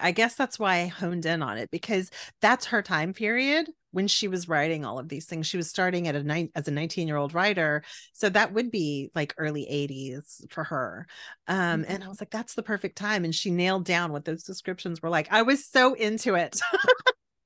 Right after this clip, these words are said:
Speaker 1: <laughs> That part of it.
Speaker 2: This
Speaker 1: Oh,
Speaker 2: was
Speaker 1: God.
Speaker 2: the last episode, just about that. I would definitely listen to it.
Speaker 1: Oh, yes. Yes. Um, um, Grady Hendrix will be coming back on in the summer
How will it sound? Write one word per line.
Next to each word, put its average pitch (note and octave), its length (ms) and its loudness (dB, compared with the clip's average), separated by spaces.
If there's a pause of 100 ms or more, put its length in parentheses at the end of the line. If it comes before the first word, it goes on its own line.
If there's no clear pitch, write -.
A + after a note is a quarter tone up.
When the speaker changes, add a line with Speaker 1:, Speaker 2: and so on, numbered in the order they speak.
Speaker 1:
<laughs> A4 420 4
That D4 240 6
part C#4+ 220 8
of A3+ 80 4
it. F#3 180 2
Speaker 2:
This F#4 100 -6 (540)
Speaker 1:
Oh, A#3+ 280 6
Speaker 2:
was C4+ 80 2
Speaker 1:
God. C#4+ 220 -4
Speaker 2:
the - 80 -18 (120)
last - 200 -16
episode, A#3 540 -2
just G3 200 -4
about D3+ 260 -4
that. D#3+ 360 0
I D#3 120 -8
would D#3 160 -8
definitely D3+ 340 -6
listen D3 280 -6
to D3+ 160 -8
it. B2+ 140 -10 (420)
Speaker 1:
Oh, F#3+ 140 -4
yes. - 360 -6
Yes. - 380 4
Um, A3+ 260 4
um, A3 320 -2
Grady A#3 300 0
Hendrix B3 420 -4
will A3 140 2
be B3 100 0
coming A#3 320 -4
back F3+ 240 -2
on E3 380 2
in F3+ 160 -2
the D#3+ 80 0
summer D#3 540 -2